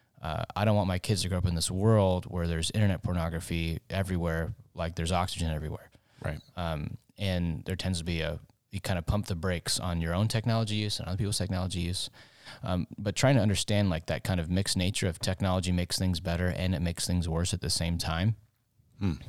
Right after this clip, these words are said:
Speaker 1: is difficult for a lot of people to inhabit. But when you put technology and digital technology in particular into the creation story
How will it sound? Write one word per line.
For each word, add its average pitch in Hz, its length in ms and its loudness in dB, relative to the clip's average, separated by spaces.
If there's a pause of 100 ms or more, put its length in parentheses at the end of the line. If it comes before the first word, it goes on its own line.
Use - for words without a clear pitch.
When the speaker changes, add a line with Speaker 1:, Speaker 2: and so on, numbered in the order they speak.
(120)
Speaker 1:
is 90 160 0
difficult - 520 0
for - 80 -4
a - 40 0
lot 87 60 0
of - 40 -4
people - 240 -2
to 90 60 -2
inhabit. 104 420 4 (340)
But 110 80 -2
when 104 120 4
you 101 120 4 (260)
put 151 160 4
technology 104 600 4
and 92 100 4
digital 92 240 2
technology 92 340 0
in 87 40 -4
particular 90 460 0 (200)
into 110 220 6
the 85 100 0
creation 107 400 2
story 82 520 -2